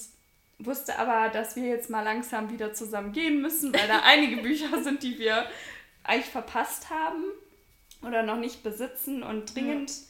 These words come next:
Speaker 1: ähm, in unseren Besitz müssen. Und deswegen habe ich nichts mitgenommen, aber dieses Buch habe ich da gesehen und ich dachte mir, das ist so cool, das brauchen wir unbedingt. Und, ähm, Franzi hat sich auch direkt mitreißen lassen.
Speaker 2: Ja,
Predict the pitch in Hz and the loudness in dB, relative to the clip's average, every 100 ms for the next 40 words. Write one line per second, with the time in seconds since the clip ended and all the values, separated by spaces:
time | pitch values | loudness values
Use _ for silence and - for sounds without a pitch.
0 | _ - - - 240 233 233 233 240 226 | _ -20 -18 -6 -2 -2 -4 -6 -8 -8
1 | 226 220 254 254 - 202 214 - 277 294 | -8 -8 -8 -10 -10 -8 -8 -6 -6 -4
2 | 240 240 240 - 240 254 247 247 - 262 | -4 -2 -2 -4 -6 -4 -4 -4 -2 -2
3 | 311 - 302 311 311 240 202 214 247 233 | -2 -4 -4 -4 -4 -6 -6 -6 -4 -4
4 | 226 247 285 302 - 262 262 240 240 220 | -4 -4 -6 -8 -8 -10 -8 -10 -8 -10
5 | 220 208 240 240 254 302 - - - - | -8 -8 -6 -4 -4 -6 -12 -20 -20 -20
6 | - 240 240 - 254 - 240 247 240 226 | -8 -6 -4 -6 -8 -6 -8 -8 -8 -10
7 | - 285 320 - 254 262 254 233 240 247 | -4 -2 -2 -4 -8 -6 -6 -4 -2 -4
8 | 233 - 302 320 302 220 233 339 381 - | -6 -4 -2 0 0 0 0 -2 -4 -8
9 | 247 254 247 - 247 240 - 247 277 294 | -6 -4 -4 -4 -6 -6 -4 -4 -2 -4
10 | 285 262 269 - 254 254 254 254 - - | -4 -6 -8 -6 -6 -4 -6 -8 -10 -14
11 | - - - _ 262 - - 208 - 294 | -16 -20 -20 _ 0 2 4 4 6 6
12 | 302 302 - | 6 8 8